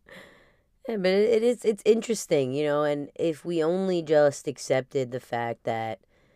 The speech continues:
we are going to adapt to the surroundings we live in and, and where we're brought up and, and who we're brought up by,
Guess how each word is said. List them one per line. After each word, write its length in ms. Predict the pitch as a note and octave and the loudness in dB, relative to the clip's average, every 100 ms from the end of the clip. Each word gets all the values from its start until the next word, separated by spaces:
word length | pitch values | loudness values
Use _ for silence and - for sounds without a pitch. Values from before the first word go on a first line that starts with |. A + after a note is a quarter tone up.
| _ _ _ | _ _ _
we 220 | - D#3 D#3 | -2 4 6
are 580 | D3 D#3 D#3+ D#3 D#3+ - _ _ _ C#3+ | 6 6 6 4 0 -6 _ _ _ -2
going 380 | D#3 E3 E3+ | 2 4 2
to 160 | E3+ D#3 | 0 0
adapt 460 | D3 C3+ C3+ D3 - | 0 2 2 0 -2
to 100 | D3 | -4
the 100 | C#3+ | -4
surroundings 760 | - D3 C#3 C#3 C#3+ C#3+ C3 | -2 0 0 0 0 -2 -4
we 160 | B2+ C3 | -6 -6
live 260 | B2 C3+ C3+ | -2 -2 0
in 220 | D3 C#3+ | -2 -2
and, 160 | C3+ B2 | -4 -6
and 240 | B2 B2+ | -8 -4
where 220 | C3+ C3+ | -2 -2
we're 100 | C3 | -2
brought 360 | B2 C#3 C3 B2+ | -2 -2 -2 0
up 360 | C3+ D#3 C#3+ C3+ | 0 0 0 -4
and, 280 | B2 A#2+ - | -6 -8 -8
and 240 | B2+ B2 | -8 -8
who 160 | A#2+ D3+ | -8 -6
we're 180 | E3 D3 | -2 -2
brought 300 | B2+ C#3 C3+ | 0 0 0
up 200 | C3 B2+ | -2 -2
by, 400 | B2 C3+ D3 | 2 2 2